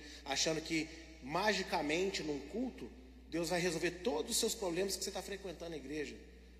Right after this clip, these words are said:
Frequentar a igreja faz parte da vida de um salvo, mas frequentar a igreja não salva, não. O que salva é arrependimento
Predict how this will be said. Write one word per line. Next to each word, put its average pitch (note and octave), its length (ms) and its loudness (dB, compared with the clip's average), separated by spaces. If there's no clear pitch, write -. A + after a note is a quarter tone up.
Frequentar E3+ 520 0
a F3 40 2
igreja D#3+ 480 6
faz D3+ 280 4
parte E3+ 300 0
da E3 100 2
vida E3 200 2
de D#3+ 140 0
um F#3 80 -2
salvo, C3+ 500 0
mas A#2+ 160 -2
frequentar C#3 340 -4
a C#3 40 2
igreja C#3 260 4
não F3+ 80 -2
salva, G3 360 0
não. D#3 120 -4
O D3+ 60 -8
que C3 80 -4
salva D#3 400 6
é D#3+ 120 10
arrependimento E3 1300 0